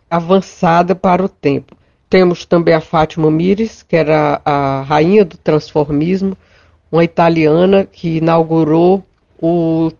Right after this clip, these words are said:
Cine Teatro Majestic em mil novecentos e dezessete.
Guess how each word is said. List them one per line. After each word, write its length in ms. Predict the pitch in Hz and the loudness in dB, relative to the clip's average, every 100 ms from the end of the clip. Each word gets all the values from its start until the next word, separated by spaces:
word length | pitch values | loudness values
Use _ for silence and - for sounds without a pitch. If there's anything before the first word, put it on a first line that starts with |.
| _ _ | _ _
Cine 340 | - 202 208 | -4 0 2
Teatro 460 | 196 196 175 170 165 | 0 0 0 0 -4
Majestic 720 | 165 165 165 - - 190 185 | -4 -2 -4 -6 -6 -6 -2
em 20 | |
mil 220 | 190 196 208 | 0 2 2
novecentos 520 | 202 190 - 190 190 | 0 -2 -2 -2 -2
e 60 | |
dezessete. 840 | 175 190 202 202 160 156 - - | -10 -2 -2 -2 -4 -6 -6 -14